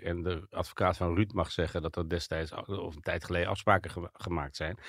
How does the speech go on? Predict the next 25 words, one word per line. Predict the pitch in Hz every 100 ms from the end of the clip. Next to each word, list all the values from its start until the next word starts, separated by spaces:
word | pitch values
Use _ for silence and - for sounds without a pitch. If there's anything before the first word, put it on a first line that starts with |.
| - -
"Ja," | 85 101
zegt | 90
die | 82
jongen, | 76 76 95
"maar | 90
die | 87
zijn | - 82
door | 85
de | 82 101
Italiaanse | 107 98 92 87 78 82
rechter | 85 92 87
nooit | 87 76
bekrachtigd." | 80 - 120 - 78 - - - -
In | 139
Nederland | 165 175 151
is | 123 120
alimentatie | 113 107 101 131 - 104
verplicht | 101 101 -
tot | 92
je | - -
de | -
achttiende | 113 - 156 165 160
van | 131
een | 123
kind. | - 156